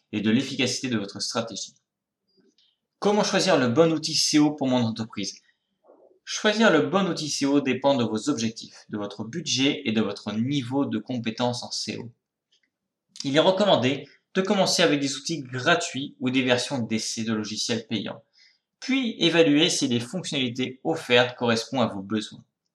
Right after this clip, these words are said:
Le C O est-il vraiment crucial pour la visibilité en ligne ? Absolument.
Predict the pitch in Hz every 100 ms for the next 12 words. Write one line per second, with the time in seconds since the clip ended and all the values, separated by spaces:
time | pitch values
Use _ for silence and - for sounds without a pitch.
0 | _ _ _ _ _ _ _ _ _ _
1 | _ _ _ 170 214 - 110 110 - 117
2 | - 107 113 110 104 - 165 - 127 117
3 | 120 113 101 98 110 110 113 110 113 120
4 | 101 - _ _ _ _ _ _ - -
5 | _ 143 165 - - - 196 - 131 143
6 | 117 107 -